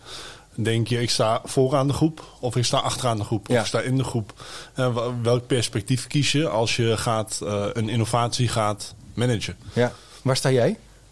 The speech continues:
Speaker 1: Als ik naar mijn eigen context kijk, dan sta ik denk ik vooral in de groep.
Speaker 2: Ja.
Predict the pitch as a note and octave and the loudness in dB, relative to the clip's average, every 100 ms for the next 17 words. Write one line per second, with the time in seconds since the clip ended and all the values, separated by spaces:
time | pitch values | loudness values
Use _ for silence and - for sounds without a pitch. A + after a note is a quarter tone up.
0 | - - - - - - - - - - | -20 -16 -16 -18 -20 -20 -20 -20 -20 -20
1 | - - A2 A2+ A#2 A2 G#2 A2 - C3 | -8 -4 0 2 2 2 0 -2 -2 -2
2 | D3 D#3 C3+ - C#3+ F3 - - A#2 A2 | 0 2 0 0 0 -2 -8 -8 -2 0
3 | G#2+ A2 - A#2+ A#2 G2 G#2 G#2 A#2 A#2 | 2 0 0 2 0 0 -4 -2 -2 -2
4 | - - B2 A2 C#3+ C#3 - G#2+ - - | -4 0 0 0 0 0 0 -6 -8 -14
5 | - G#2+ | -4 -4